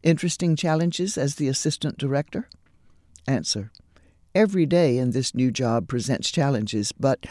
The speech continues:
I think one of the biggest challenges I am facing is figuring out how to help patrons who aren't receiving their books in the mail. We've had issues with a patron at a particular rehab facility not receiving their books. We have issues with patrons elsewhere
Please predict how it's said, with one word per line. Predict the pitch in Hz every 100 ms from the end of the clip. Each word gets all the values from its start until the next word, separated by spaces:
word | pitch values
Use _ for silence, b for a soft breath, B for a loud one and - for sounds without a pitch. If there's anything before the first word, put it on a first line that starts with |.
| B B
I | 190
think | - 185 -
one | 160 170
of | 139
the | 143
biggest | 208 202 131 -
challenges | 120 110 110 139 139
I | 120 113
am | 120
facing | 123 117 - 160 - B B -
is | 165
figuring | - 190 190 185 160 156
out | 143 - b b
how | 208 190
to | 175
help | 160 190 190
patrons | - 202 - 147 147
who | - 175
aren't | - 180 160
receiving | 156 - 196 175 139
their | 135
books | 135 151 -
in | 151 127
the |
mail. | 139 175 160 101 110 _ b b b b -
We've | 202 202
had | 208 180
issues | 220 - 151 135
with | 147 139
a |
patron | - 151 - 143
at | 131 131
a | 123 -
particular | 147 - 196 151 135
rehab | 135 214 185 120
facility | 90 110 123 104 95 139 B B B
not | 147 165 -
receiving | 143 - 151 143 131
their | 123 120
books. | 180 156 - - b b b b b
We | - 190
have | 160
issues | 143 180 180 151
with | 151 147
patrons | - 165 - 143 -
elsewhere | 170 196 - 131 127